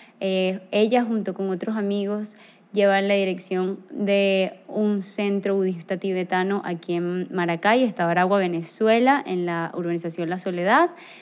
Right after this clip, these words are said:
De verdad, eh, yo quedé encantada con el espacio que ellos han abierto allí. Creo que tienen muchísimas cosas buenas para, ah, dejarnos. Vamos a hablar sobre iluminación, el Buda, el ego. Vamos a conocer el camino de Alejandra, cómo llega alguien de Maracay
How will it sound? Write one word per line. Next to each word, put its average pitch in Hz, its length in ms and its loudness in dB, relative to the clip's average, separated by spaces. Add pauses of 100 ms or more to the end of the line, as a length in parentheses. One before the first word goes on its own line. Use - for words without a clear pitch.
(200)
De 196 120 2
verdad, 180 540 0 (680)
eh, 202 360 2
yo 180 160 2
quedé 185 120 0
encantada 190 560 -2
con 190 200 -2
el 180 80 -2
espacio 180 400 -6
que 190 100 -6
ellos 190 160 -6
han 185 160 -2
abierto 180 380 -2
allí. 240 400 2 (320)
Creo 185 180 -2
que 185 420 2
tienen 185 320 0
muchísimas 208 640 -4
cosas 185 320 -6
buenas 185 320 -2
para, 165 540 -2 (160)
ah, - 120 -8 (100)
dejarnos. 226 800 2
Vamos 180 300 -2
a 190 40 -2
hablar 180 300 -4
sobre 185 500 -2 (540)
iluminación, 196 1080 2
el 208 180 0
Buda, 185 560 0
el 190 200 2
ego. 180 260 2
Vamos 170 240 0
a 208 60 -2
conocer 190 440 -2
el 190 60 -2
camino 180 320 -2
de 185 80 2
Alejandra, 180 540 0
cómo 196 260 -2
llega 190 460 2
alguien 185 240 0
de 196 80 0
Maracay 185 540 2